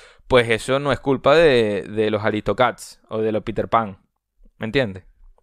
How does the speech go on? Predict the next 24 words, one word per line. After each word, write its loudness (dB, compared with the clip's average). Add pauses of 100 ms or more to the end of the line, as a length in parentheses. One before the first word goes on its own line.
(260)
Por -2
ahí, -2
por 0
ahí 2
quiero 4
ir 0
yo, -4
por -4
ahí -2
quiero 2
ir 0
yo. -8 (640)
Estoy 2
de 4
acuerdo 4
con 0
que, 0
obviamente, -4
se, -6
se, -4 (340)
se -6 (320)
etiquete 2
de, 4
de, -2